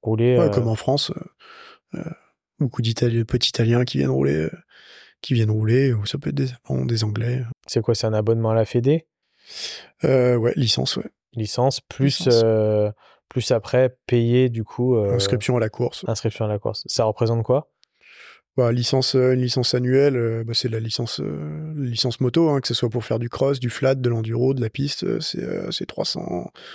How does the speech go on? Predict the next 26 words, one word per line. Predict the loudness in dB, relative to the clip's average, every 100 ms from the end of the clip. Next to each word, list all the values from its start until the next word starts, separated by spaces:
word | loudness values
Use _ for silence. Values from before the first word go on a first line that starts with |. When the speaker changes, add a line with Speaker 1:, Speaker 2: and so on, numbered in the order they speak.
| -4
Speaker 2:
un | 0
peu | 2
moins | 2
de | 2
quatre | 0
cents | 0 2
euros | 4 4
à | 4
l'année. | 0 -2 -6 -20 -18 -18 -20 -10 -2
Et |
après, | -2 2 2
une | 2
inscription | 0 -2 0 0 0 0 -2 -2 -4
course | 0 0 0
en | -4
flat, | 0 0 2
ça | -2
va | -4
être, | -6 -6
euh, | -8 -6 -6 -8 -10 -10
en, | -12 -14 -20 _ _ _ _ -8
ouais, | -6
soixante-dix | -4 -4 -2 -2 2
euros | 2 2
en |
moyenne. | 2 -2